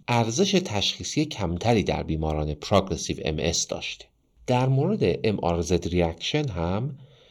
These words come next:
می‌بینیم که ام آر زد ریاکشن مشابه او سی بی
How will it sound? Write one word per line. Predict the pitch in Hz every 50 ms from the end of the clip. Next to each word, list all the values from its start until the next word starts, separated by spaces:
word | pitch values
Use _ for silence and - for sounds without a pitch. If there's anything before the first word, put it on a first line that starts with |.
| - _ _ -
می‌بینیم | 113 107 104 104 113 123 120 101
که | 92 - - 90 82 87 95 110 123 143 139 - - -
ام | 101 92
آر | 90 90
زد | 85 - 90 82 -
ریاکشن | 85 87 82 80 - - - - 120 127 139 147
مشابه | 135 104 92 92 - - 95 85 80 - 151 190
او | 196 165 110 92 90
سی | - - - 85
بی | 76 - 87 92 107 127 165 -